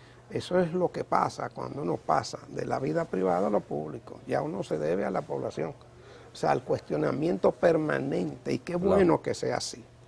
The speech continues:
Speaker 1: y qué bueno que sea así, al cuestionamiento permanente de la gente. Entonces, es un rol que yo no tengo ningún miedo, ningún temor, ¿te entiendes?,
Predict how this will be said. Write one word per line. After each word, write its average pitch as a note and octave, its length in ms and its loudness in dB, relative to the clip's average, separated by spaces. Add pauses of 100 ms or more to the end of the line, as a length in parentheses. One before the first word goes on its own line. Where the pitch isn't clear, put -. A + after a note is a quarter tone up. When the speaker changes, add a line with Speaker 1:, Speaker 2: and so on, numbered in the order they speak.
(200)
Speaker 1:
y C3 100 -4
qué G3 180 0
bueno B2+ 360 0
que - 140 -10
sea - 160 -10
así, - 260 -10 (280)
al - 100 -6
cuestionamiento D3+ 720 -2
permanente D#3+ 600 -2
de E3+ 60 0
la E3 140 -2
gente. F3+ 360 -6 (720)
Entonces, - 320 -8
es - 80 -8
un G#3 180 -2
rol F#3+ 300 0 (840)
que D3+ 320 -2 (200)
yo F3 500 0 (300)
no D#3 180 2
tengo D#3+ 320 -2
ningún C3+ 320 -4
miedo, D3 400 -4
ningún B2+ 360 -6
temor, A#2+ 300 -10 (880)
¿te - 80 -8
entiendes?, - 540 -10